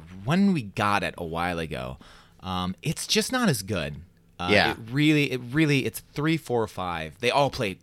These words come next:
Speaker 1: quite well at, at any of those, uh, player counts, but two is just kind of a little bit lacking. Um, so
Speaker 2: Yeah, I
Speaker 1: if
Speaker 2: could
Speaker 1: you're,
Speaker 2: see that.
Speaker 1: if you're looking at a two-player game, try something else, I think.
Speaker 2: Yeah.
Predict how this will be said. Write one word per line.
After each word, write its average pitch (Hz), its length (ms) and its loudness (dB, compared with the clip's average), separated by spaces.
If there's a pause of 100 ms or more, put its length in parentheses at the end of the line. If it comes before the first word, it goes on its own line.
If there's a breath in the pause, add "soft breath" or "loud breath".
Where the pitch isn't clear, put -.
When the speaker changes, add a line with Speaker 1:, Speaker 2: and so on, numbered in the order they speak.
Speaker 1:
quite 110 400 -2
well 82 320 -4
at, 82 220 -10
at 80 160 -8
any 90 220 -4
of 73 120 -10
those, 69 420 -8 (460 loud breath)
uh, 76 220 -10
player 78 300 -8
counts, 76 380 -10
but - 280 -12
two 127 480 -2
is 104 180 -10
just - 240 -6
kind 113 220 -6
of 95 100 -8
a 92 80 -6
little 101 480 -4
bit 85 160 -6
lacking. 71 480 -10 (260)
Um, 67 260 -12
so - 200 -12 (180)
Speaker 2:
Yeah, 82 280 2
I 104 80 2
Speaker 1:
if 135 60 4
Speaker 2:
could 110 80 0
Speaker 1:
you're, 87 100 -4
Speaker 2:
see 82 40 -4
that. 78 120 -6
Speaker 1:
if 80 60 -6
you're 92 80 -6
looking 139 320 0
at 120 100 0
a 110 80 -2
two-player 104 380 -2
game, 85 280 -4 (360 loud breath)
try 107 160 -8
something 73 280 -8
else, - 260 -14
I - 80 -12
think. - 200 -10
Speaker 2:
Yeah. 92 220 2